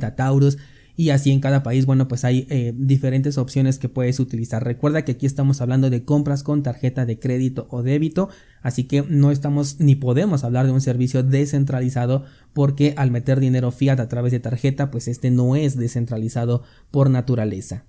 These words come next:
Siguiente pregunta dice, "Cuando nos referimos a la llave privada, ¿a qué hacemos referencia? No es a la clave,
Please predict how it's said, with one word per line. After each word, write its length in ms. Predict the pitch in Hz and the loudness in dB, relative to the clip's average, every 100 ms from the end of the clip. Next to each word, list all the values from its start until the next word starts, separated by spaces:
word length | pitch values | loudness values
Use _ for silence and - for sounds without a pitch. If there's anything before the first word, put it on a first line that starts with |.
| _ _ | _ _
Siguiente 280 | - 185 220 | 2 2 4
pregunta 440 | 208 175 180 185 | 4 6 6 4
dice, 340 | 170 180 202 190 | 2 2 2 2
"Cuando 220 | 147 147 | 4 4
nos 140 | 147 | 4
referimos 460 | 151 170 208 240 254 | 4 4 4 2 2
a 60 | 180 | 4
la 120 | 139 | 4
llave 260 | 151 180 | 4 2
privada, 640 | 190 147 139 147 165 - - - | 2 2 4 4 0 -4 -20 -10
¿a 180 | 139 139 | -6 -2
qué 140 | 170 | 0
hacemos 380 | 175 175 180 160 | 2 2 2 2
referencia? 580 | 147 139 123 127 131 120 | 2 2 2 2 2 2
No 280 | 143 151 180 | 4 4 4
es 200 | 220 226 | 2 0
a 20 | |
la 160 | 175 143 | -2 2
clave, 380 | 143 143 160 | 2 2 0